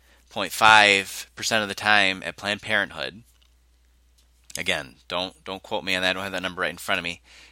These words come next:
Uh, you can do that math yourself. Uh, go to our website on our Planned Parenthood page where we spell all that out. Um, but almost every time you get a pregnancy test at Planned Parenthood and it's positive,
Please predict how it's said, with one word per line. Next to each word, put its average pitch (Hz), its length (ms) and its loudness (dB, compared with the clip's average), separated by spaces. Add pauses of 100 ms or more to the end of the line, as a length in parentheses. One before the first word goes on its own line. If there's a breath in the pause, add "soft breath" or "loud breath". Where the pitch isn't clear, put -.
(140 soft breath)
Uh, 58 260 -6 (120)
you 104 80 -20
can 98 80 -12
do 104 100 -4
that 92 160 0
math 95 280 0
yourself. 90 600 0
Uh, 87 60 -12
go 92 180 -8
to 92 60 -4
our 92 140 2
website 90 540 -2
on 85 100 -6
our 82 180 -2
Planned 87 300 -10
Parenthood 87 340 -10
page 87 340 -8
where 87 120 -14
we 85 80 -14
spell 95 280 -2
all 90 160 0
that 90 160 -4
out. 120 320 4 (480 loud breath)
Um, 80 380 0 (840 soft breath)
but 95 300 2
almost 110 320 -4
every 123 280 2
time 110 500 4
you 107 80 -8
get 104 100 -4
a - 40 -16
pregnancy 113 320 -4
test 98 320 -2
at - 40 -20
Planned 104 240 -6
Parenthood 101 300 -4
and 92 100 -10
it's 90 140 -10
positive, 87 760 -2